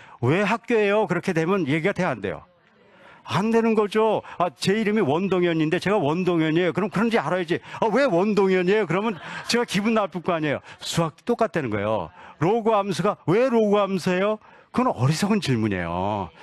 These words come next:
왜냐하면 그건 언어라는 걸 모르기 때문에 그래요. 그래서 제가 언어로 설명드릴게요. 자,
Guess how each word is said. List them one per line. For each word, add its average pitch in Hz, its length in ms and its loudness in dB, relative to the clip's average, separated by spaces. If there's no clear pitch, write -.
왜냐하면 139 340 -2
그건 170 160 -4
언어라는 147 500 0
걸 156 140 -2
모르기 127 300 -2
때문에 92 280 -6
그래요. 85 360 -6
그래서 98 200 -8
제가 113 240 -4
언어로 113 300 -2
설명드릴게요. 120 920 -2
자, - 300 -8